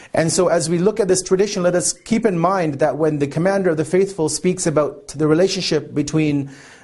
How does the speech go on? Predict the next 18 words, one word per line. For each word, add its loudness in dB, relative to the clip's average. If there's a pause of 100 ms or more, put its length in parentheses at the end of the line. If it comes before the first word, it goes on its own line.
(140)
our 0
tongue -2
and 0
what 2
we 0
speak -4 (400)
and 2
the -2
consciousness -2
of -2
God, 0
we 0
can -4
also, 0 (340)
uh, 0
expand -2
that -2
to -4